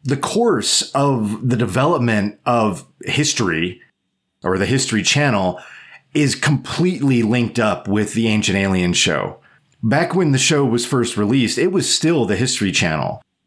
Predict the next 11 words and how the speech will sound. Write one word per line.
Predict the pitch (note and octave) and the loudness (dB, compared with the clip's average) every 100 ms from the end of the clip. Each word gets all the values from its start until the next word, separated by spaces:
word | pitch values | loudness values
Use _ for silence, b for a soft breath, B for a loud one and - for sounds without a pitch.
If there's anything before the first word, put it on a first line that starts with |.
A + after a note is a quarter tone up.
| _ _ | _ _
But | G#2+ C3+ C3+ - | 0 0 -2 -2
largely | D3 D#3+ F3+ D3+ | 2 2 2 0
because | B2 A#2+ - D#3 E3 C#3 | 0 0 0 0 0 0
of | - | 0
the | A#2 | 0
success | - A#2 - D#3 D3+ - | 0 0 0 2 0 0
of | A#2+ A2 G2+ | 0 0 0
the | A#2+ | 0
Ancient | C#3+ C3 A#2+ | 2 2 2
Aliens | A#2+ A#2 A2 G#2 | 0 2 2 2
show, | - G3 F3+ A2 - | 2 2 2 0 -2